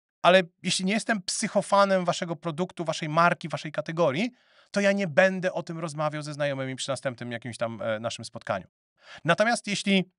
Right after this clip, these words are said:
zrobicie coś zabawnego, pokażecie tak, jak ja wam to Wendy's pokazywałem, to jest coś, co ja zupełnie spokojnie mogę opowiedzieć jako dowcip, em, no i jestem właściwie ambasadorem marki, tak? Więc jesteście, słuchajcie, redaktorem naczelnym, e,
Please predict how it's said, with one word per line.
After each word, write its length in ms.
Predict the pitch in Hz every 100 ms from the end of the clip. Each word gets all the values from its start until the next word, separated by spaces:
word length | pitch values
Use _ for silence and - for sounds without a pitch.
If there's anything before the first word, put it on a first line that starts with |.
| _ _
zrobicie 720 | 139 120 175 131 226 262 190
coś 320 | - 185 -
zabawnego, 920 | 135 123 135 143 123 135 113 113 214 320 _ -
pokażecie 440 | - 135 165 160
tak, 140 | 147
jak 120 | 139 135
ja 80 |
wam 160 | 131 123
to 100 | 127
Wendy's 340 | 131 127 113
pokazywałem, 680 | - - 101 98 95 120 269 - - -
to 120 | 330
jest 180 | 339 -
coś, 160 | 262
co 100 | -
ja 100 | 233
zupełnie 360 | 208 233 226 214
spokojnie 460 | - - 196 190
mogę 220 | 180 170 -
opowiedzieć 720 | 180 175 131 170 180 165 -
jako 220 | - 139
dowcip, 560 | 110 151 - - 311 _ - - -
em, 800 | 151 147 151 156 156 156 151 151 -
no 80 | 190
i 120 | 233 - _
jestem 280 | 165 - 170
właściwie 320 | 165 - 160
ambasadorem 500 | 151 147 139 123 120
marki, 380 | 110 90 - -
tak? 180 | - 180
Więc 220 | 196 -
jesteście, 360 | 170 - 240 247
słuchajcie, 300 | 240 208 190
redaktorem 460 | 185 175 208 208
naczelnym, 640 | 196 - 202 170 131 247 240 _ - - - -
e, 260 | 143 151